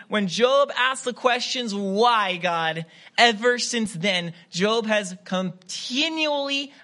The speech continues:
asked and yearned for this audience with God. "I just want an answer from him. I want to defend myself before him and show him my innocence."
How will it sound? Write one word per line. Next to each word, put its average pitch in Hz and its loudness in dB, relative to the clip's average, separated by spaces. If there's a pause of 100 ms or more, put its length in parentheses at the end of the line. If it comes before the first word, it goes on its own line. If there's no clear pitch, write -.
(120)
asked 240 0
and 220 -2
yearned 233 -2
for 226 -2
this 214 -6
audience 247 0 (200)
with 185 2
God. 165 -2 (260)
"I 226 4
just 220 0
want 269 0
an 262 -4
answer 262 -2
from 226 -2
him. 190 -2
I 233 2
want 262 0
to 311 -6
defend 302 -2
myself 269 0
before 247 -4
him 240 -6
and 240 -4
show 262 2
him 285 -10
my 277 0
innocence." 269 -2